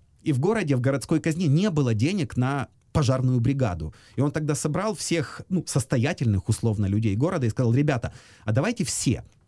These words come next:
платить за пожарную бригаду. Да, она будет тушить пожары и у бедных, у тех, кто не заплатит, ничего страшного».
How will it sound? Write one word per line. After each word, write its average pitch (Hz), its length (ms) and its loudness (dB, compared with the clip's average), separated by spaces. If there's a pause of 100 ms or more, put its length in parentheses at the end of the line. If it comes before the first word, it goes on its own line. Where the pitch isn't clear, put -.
(160)
платить 139 540 -2
за 127 360 0
пожарную 135 440 0
бригаду. 113 380 0
Да, 143 300 2
она 143 220 0
будет 131 340 0
тушить 151 360 -2
пожары 147 420 0
и 175 160 -4
у 160 100 2
бедных, 120 480 2
у 123 60 0
тех, 160 200 -2
кто - 140 -2
не 135 140 0
заплатит, 120 480 -4
ничего 123 280 2
страшного». 90 540 -6